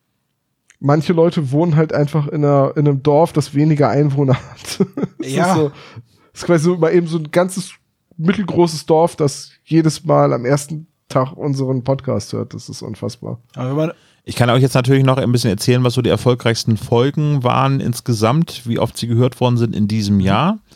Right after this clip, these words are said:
Speaker 3: Äh, aber das ist halt natürlich immer so, dass die Folgen, die als erstes im Jahr veröffentlicht worden sind, auch mehr gehört worden sind, halt über das ganze Jahr hinweg.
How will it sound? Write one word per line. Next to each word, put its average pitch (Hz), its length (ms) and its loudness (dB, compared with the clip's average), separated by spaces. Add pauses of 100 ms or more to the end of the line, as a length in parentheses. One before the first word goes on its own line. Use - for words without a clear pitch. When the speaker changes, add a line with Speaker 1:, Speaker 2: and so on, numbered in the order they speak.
(500)
Speaker 3:
Äh, - 80 -4
aber 113 500 2
das 113 260 0
ist 117 100 -2
halt 120 140 2
natürlich 104 440 -2
immer 131 240 4
so, 120 200 2
dass 110 180 -2
die 110 120 -4
Folgen, 117 380 2
die 107 480 -2 (180)
als - 360 -2
erstes 110 500 0
im 107 100 4
Jahr 95 180 2
veröffentlicht 107 460 -2
worden 104 280 2
sind, 104 380 0
auch - 140 -4
mehr 101 280 4
gehört 104 320 2
worden 92 200 2
sind, 90 220 0
halt 92 160 -2
über 95 120 -4
das - 140 -6
ganze 92 280 -2
Jahr 92 260 0
hinweg. 85 380 -4